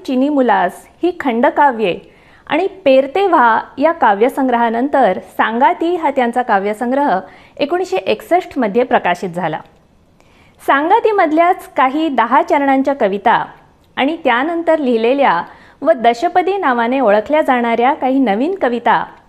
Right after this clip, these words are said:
दशपती या संग्रहात एकोणीसशे शहात्तर साली प्रकाशित झाल्या.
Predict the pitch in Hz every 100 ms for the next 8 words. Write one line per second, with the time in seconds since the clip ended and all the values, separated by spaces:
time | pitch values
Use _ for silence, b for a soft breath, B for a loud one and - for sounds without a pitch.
0 | _ 202 247 285 339 359 359 302 277 226
1 | 214 233 240 - B B B - 285 359
2 | 370 349 269 214 - 330 339 247 220 220
3 | - 190 196 180 196 165